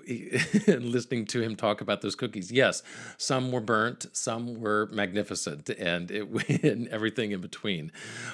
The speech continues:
But eventually we got down to, uh, you know, more important matters than cookies. And Matt Zambrano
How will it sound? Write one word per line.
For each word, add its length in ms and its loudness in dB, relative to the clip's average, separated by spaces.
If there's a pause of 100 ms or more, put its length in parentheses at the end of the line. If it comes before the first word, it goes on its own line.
But 440 6
eventually 580 4
we 200 4
got 320 2
down 440 2 (360)
to, 540 2
uh, 560 -2 (260)
you 120 2
know, 340 2
more 220 4
important 600 0
matters 600 0
than 280 0
cookies. 520 -6 (120)
And 560 0
Matt 260 -2
Zambrano 600 -2